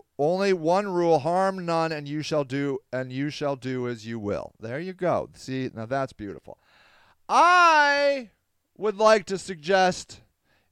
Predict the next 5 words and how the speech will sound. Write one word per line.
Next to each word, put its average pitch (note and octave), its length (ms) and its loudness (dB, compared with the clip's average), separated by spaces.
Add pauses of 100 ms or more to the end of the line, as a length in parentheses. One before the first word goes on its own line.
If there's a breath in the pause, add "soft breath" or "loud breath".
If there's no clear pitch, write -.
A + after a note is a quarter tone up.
in E3+ 180 -8
my G#3+ 360 2
belief F#3 400 2
of E3+ 100 -6
Christianity, D3 1040 -6